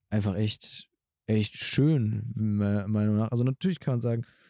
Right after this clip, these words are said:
Naruto ist auch ein Junge, der gemobbt wurde und dann wird er am Ende wirklich zum Hokage. Aber das ist halt auch so ein Positivbeispiel dafür. Er hat daran festgehalten.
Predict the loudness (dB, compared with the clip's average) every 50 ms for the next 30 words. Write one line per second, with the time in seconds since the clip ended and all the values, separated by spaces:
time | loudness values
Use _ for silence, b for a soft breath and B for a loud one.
0 | b b b b b _ _ _ _ _ _ _ _ 0 2 2 2 2 2 2
1 | 2 2 2 0 0 0 2 2 2 2 2 2 2 4 4 4 4 4 4 2
2 | 2 4 2 2 2 0 -2 -2 0 0 2 2 2 2 2 0 0 0 0 0
3 | 0 0 0 0 0 0 0 0 0 -2 -2 -2 -4 -4 -2 -2 -2 -2 -2 -2
4 | -2 -2 -2 -2 -2 -2 0 0 0 -2 -2 -2 -2 -2 -2 -2 -2 -2 -2 -4
5 | -2 -2 -2 -4 -4 -6 -4 -2 -2 -2 0 0 -2 -2 -2 -2 -2 0 0 0
6 | 0 0 0 0 0 -2 -2 -2 -2 0 0 0 0 -2 -4 -6 -8